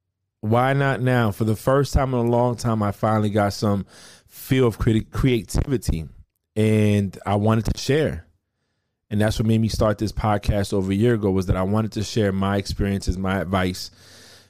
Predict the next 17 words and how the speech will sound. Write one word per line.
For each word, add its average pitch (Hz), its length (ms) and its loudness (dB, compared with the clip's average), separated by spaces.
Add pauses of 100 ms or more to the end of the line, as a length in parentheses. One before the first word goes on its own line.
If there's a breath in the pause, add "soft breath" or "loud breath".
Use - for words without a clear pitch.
(180)
my 107 200 2
thoughts - 600 -2
with 104 300 -2
my 101 160 0
friends, 104 300 -2
family, 107 400 0
and 98 120 -2
people 107 240 0
that 104 140 0
I 110 80 2
don't 110 220 0
know. 123 280 -2 (140)
So - 160 -6
I 95 80 0
started 113 380 0
this 117 100 0
podcast. 117 720 0